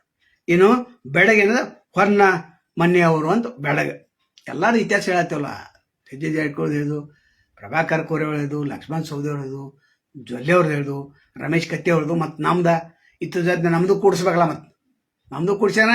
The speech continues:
ಕರೆಕ್ಟ್ ಆಗೋದು. ಬೆಳಗ ಹೊನ್ನ ಮನೆಯವರು, ಮನೆ ದೇವರು ಕೇದಾರಲಿಂಗ, ಜ್ಯೋತಿಬ ಅಂದ್ರೆ ಮಹಾರಾಷ್ಟ್ರ ರಾಜ್ಯದಲ್ಲಿ ಏನ್ ಜ್ಯೋತಿಬ ಅದ, ಅದು ಮನೆ ದೇವರು ಅಂತ ಹೇಳ್ತಾರಪ್ಪ. ಸಮಗ್ರ ಇತಿಹಾಸ ನೋಡೋದಾದ್ರೆ ಮಹಾರಾಷ್ಟ್ರದ ಜತ್ತ ತಾಲೂಕಿನ ಜರೇಜವಳಿ ಗ್ರಾಮದಲ್ಲಿ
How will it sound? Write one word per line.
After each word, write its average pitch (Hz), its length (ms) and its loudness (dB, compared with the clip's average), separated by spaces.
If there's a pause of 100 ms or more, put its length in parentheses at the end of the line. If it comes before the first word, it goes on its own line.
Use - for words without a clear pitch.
ಕರೆಕ್ಟ್ 196 280 2
ಆಗೋದು. 160 500 -2 (640)
ಬೆಳಗ 175 300 2
ಹೊನ್ನ 175 360 4
ಮನೆಯವರು, 156 760 0 (280)
ಮನೆ 190 180 6
ದೇವರು 190 640 0
ಕೇದಾರಲಿಂಗ, 170 440 2 (280)
ಜ್ಯೋತಿಬ 151 360 0
ಅಂದ್ರೆ 165 320 -2
ಮಹಾರಾಷ್ಟ್ರ 160 380 -2
ರಾಜ್ಯದಲ್ಲಿ 165 320 -2
ಏನ್ 160 140 -2
ಜ್ಯೋತಿಬ 151 320 -4
ಅದ, - 280 -10 (440)
ಅದು - 140 -4
ಮನೆ 165 240 2
ದೇವರು 165 200 2
ಅಂತ - 100 -6
ಹೇಳ್ತಾರಪ್ಪ. 151 560 -4
ಸಮಗ್ರ 185 340 2
ಇತಿಹಾಸ 175 380 0
ನೋಡೋದಾದ್ರೆ 160 520 0 (560)
ಮಹಾರಾಷ್ಟ್ರದ 175 760 4 (220)
ಜತ್ತ 208 260 0
ತಾಲೂಕಿನ 180 500 2
ಜರೇಜವಳಿ 180 640 4
ಗ್ರಾಮದಲ್ಲಿ 147 640 -2